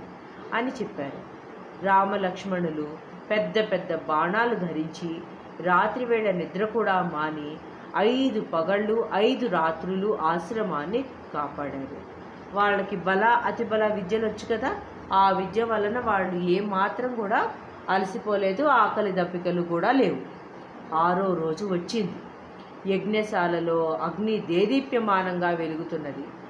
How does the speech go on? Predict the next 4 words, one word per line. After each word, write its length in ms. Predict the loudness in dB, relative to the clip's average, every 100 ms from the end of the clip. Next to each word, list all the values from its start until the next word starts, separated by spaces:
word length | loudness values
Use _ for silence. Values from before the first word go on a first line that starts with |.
| -16 -16 -16 -6
విధియుక్తంగా, 880 | 0 2 2 2 0 0 0 2 2
మంత్రోక్తంగా 1120 | 2 0 0 4 4 4 0 2 4 4 2 -2
యాగం 440 | 0 0 2 2 2
నడుస్తున్నది. 640 | 2 -2 -4 -6 -6 -8